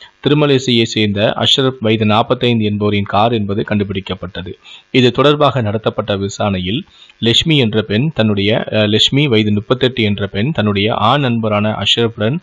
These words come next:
இரவில் ஆடுகளை திருடி காரில் கடத்திச் சென்று விற்பனை செய்து வந்ததும் தெரிய வந்தது. மேலும், கடந்த இரு மாதத்தில் மட்டுமே எண்ணூர் பகுதிகளில் இருபது ஆடுகளை திருடி கடைகளுக்கு விற்றதும் தெரிய வந்தது.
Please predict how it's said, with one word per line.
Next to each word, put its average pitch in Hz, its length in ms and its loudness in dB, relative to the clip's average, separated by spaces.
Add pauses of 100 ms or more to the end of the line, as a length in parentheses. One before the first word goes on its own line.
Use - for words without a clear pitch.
(340)
இரவில் 127 400 2
ஆடுகளை 117 520 0
திருடி 107 540 -4
காரில் 127 460 0
கடத்திச் 120 420 -4
சென்று 104 400 -2
விற்பனை 127 400 2
செய்து 107 240 0
வந்ததும் 101 400 0
தெரிய 101 260 0
வந்தது. 92 340 -6 (340)
மேலும், 120 320 2
கடந்த 117 380 0
இரு 117 200 2
மாதத்தில் 113 460 0
மட்டுமே 101 580 -2
எண்ணூர் 127 320 2
பகுதிகளில் 107 600 0 (440)
இருபது 143 380 4
ஆடுகளை 113 420 2
திருடி 107 540 -2
கடைகளுக்கு 127 480 0
விற்றதும் 107 460 -4
தெரிய 196 280 0
வந்தது. 95 300 -6